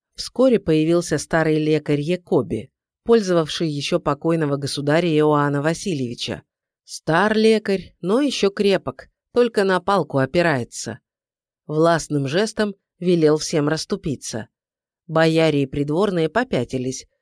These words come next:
вокруг царя образовалось свободное место.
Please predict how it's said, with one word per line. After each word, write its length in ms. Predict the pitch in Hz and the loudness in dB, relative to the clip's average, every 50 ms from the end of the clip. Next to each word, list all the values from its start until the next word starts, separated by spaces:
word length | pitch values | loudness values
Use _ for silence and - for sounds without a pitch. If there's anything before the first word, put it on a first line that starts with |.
| _ _ _ _ | _ _ _ _
вокруг 460 | 160 165 175 175 175 175 165 143 - - | -2 -2 -2 0 0 -2 -4 -4 -6 -6
царя 360 | - 156 156 160 185 185 165 | -4 -2 -2 0 0 0 0
образовалось 680 | 147 143 143 135 139 143 143 147 151 151 147 143 - | 0 -2 -2 -2 -2 -2 -2 -2 -2 -2 -4 -6 -6
свободное 600 | - 156 156 151 147 151 151 143 147 151 156 160 | -4 -2 -2 -2 0 0 0 0 0 -2 -2 -2
место. 480 | 170 185 180 143 - - - - - | -2 -4 -4 -4 -6 -8 -12 -14 -16